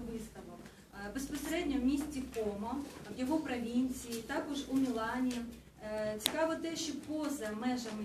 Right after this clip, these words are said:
Італії це друга виставка, безпосередньо в Україні. Перша була у жовтні, е, в Одеському художньому музеї, і, е, сьогодні в Хмельницькому вона представлена вдруге. Е, ви бачите, що роботи, е, які представлені, вони досить різнопланові.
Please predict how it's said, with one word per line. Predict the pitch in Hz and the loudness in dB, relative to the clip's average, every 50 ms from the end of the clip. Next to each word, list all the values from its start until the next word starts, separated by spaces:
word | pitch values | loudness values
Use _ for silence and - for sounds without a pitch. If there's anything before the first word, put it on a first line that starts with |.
| 214 - | -6 -6
Італії | - - 254 269 330 392 370 285 - - - - - - - - - - - - - - | -6 -4 -2 0 0 2 0 0 -2 -2 -4 -6 -8 -10 -10 -12 -16 -18 -18 -18 -16 -12
це | - - 285 320 370 - - - | -6 -2 0 0 0 -2 -4 -4
друга | - 269 277 277 269 233 214 208 208 | -2 -2 0 0 0 -2 -2 -4 -4
виставка, | 214 208 208 - - - - - - - - - - - 208 | -4 -6 -6 -8 -12 -18 -18 -18 -16 -14 -14 -12 -8 -6 -6
безпосередньо | 247 247 240 - - - 262 262 311 294 311 285 | -4 -6 -6 -6 -8 -4 -2 0 0 2 2 2
в | 254 247 | 2 0
Україні. | - - 254 247 247 220 202 180 - - - | 0 -2 -2 -2 -2 -2 -4 -6 -8 -10 -6
Перша | 269 277 311 - - - 254 | -2 -2 0 0 -2 -4 -6
була | 208 240 240 233 220 214 208 226 | -6 -4 -2 -2 -2 -2 -4 -6
у | 220 | -8
жовтні, | 208 - 226 208 208 - - - 254 285 - - - - - - - - - - | -6 -4 -2 -2 -2 -2 -2 -2 0 0 0 -2 -6 -10 -14 -16 -20 -20 -18 -14
е, | 196 202 202 196 - | -12 -10 -8 -4 -4
в | |
Одеському | 262 247 302 302 - - - 247 - 214 220 | -2 0 0 -2 -2 -4 -6 -8 -10 -10 -8
художньому | - 208 226 220 220 220 202 196 - - 196 | -6 -6 -6 -6 -6 -8 -10 -12 -12 -14 -14
музеї, | 202 208 247 277 311 349 359 370 381 381 - - - - - | -10 -6 -4 -2 -2 -2 -2 -2 -4 -6 -10 -14 -20 -6 0
і, | 254 285 349 | 2 2 2
е, | 381 - - - 226 220 214 214 214 208 - - | 2 0 -2 -4 -6 -4 -4 -4 -4 -4 -6 -6
сьогодні | 254 247 247 294 330 - 294 | -6 -4 -2 0 0 0 0
в | 247 240 - | -2 -2 -4
Хмельницькому | 240 233 - 277 277 - 220 208 208 196 | -4 -2 -2 -2 -2 -2 -4 -6 -6 -6
вона | 208 240 247 | -6 -8 -8
представлена | 208 196 - - - 214 214 226 233 233 233 214 214 214 | -8 -10 -12 -8 -6 -4 -4 -4 -4 -6 -6 -8 -8 -8
вдруге. | - 233 214 202 185 | -8 -6 -6 -6 -6
Е, | - - 175 170 - - - - - - - - - - - - 208 202 202 202 208 | -8 -12 -18 -20 -20 -20 -20 -20 -20 -20 -12 -6 -4 -2 -2 -2 -4 -4 -6 -4 -2
ви | 277 359 | 0 0
бачите, | 359 339 359 370 - - 269 277 294 277 | 0 2 0 0 -2 -4 -6 -6 -4 -4
що | 277 - - - 294 294 294 294 285 | -4 -4 -6 -6 -6 -4 -4 -4 -2
роботи, | 285 254 233 285 339 392 381 381 - 480 | -2 -4 -2 -2 -2 -2 -2 -4 -4 -6
е, | 202 190 190 185 - - - - - - - - - - 214 208 208 | -6 -6 -8 -10 -16 -20 -20 -20 -20 -20 -20 -20 -20 -14 -12 -8 -8
які | 220 226 226 269 | -8 -6 -6 -6
представлені, | - - 269 247 - - - 214 208 - - 190 190 190 - | -6 -6 -6 -6 -6 -6 -6 -6 -6 -8 -10 -10 -12 -10 -8
вони | 214 226 269 330 381 381 | -4 0 2 2 2 0
досить | - 240 254 285 277 269 226 202 - | -2 -2 -4 -4 -4 -4 -6 -8 -8
різнопланові. | 240 233 - 240 233 226 220 220 214 190 170 175 170 | -8 -6 -6 -6 -6 -6 -6 -6 -6 -8 -8 -12 -16